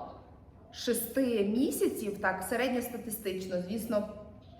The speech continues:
різні є випадки, але якщо ви, при тому, що неважливо, чи в стосунках, чи в вашому житті, розумієте, про що ця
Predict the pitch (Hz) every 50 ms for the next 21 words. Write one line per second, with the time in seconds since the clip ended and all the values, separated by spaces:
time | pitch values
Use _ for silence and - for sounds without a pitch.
0 | - - - - - - - - - - - - - - - - 240 240 233 226
1 | 202 220 208 208 190 185 185 196 185 190 185 160 160 160 - - 175 165 - 220
2 | 233 240 233 214 185 151 131 - - - - - - - - - - - - -
3 | - 254 233 254 247 254 - - - 311 330 311 262 247 277 294 302 302 277 226
4 | 175 160 156 156 151 - - - - - - - - - - - - - - -
5 | - - - - 254 254 285 277 277 - 277 269 254 254 247 269 269 269 277 262
6 | 233 202 202 202 - - 262 - - - 247 247 - 277 277 285 277 277 - 220
7 | - - - - 226 202 202 196 226 226 240 240 - - 208 202 208 208 202 214
8 | 208 - - - 214 170 156 - - - - - - - - - - - - 262
9 | 277 311 254 254 277 294 277 277 285 311 302 294 277 285 269 - - - 233 226
10 | 214 220 - - 233 233 - - - 294 285 285 285 - 269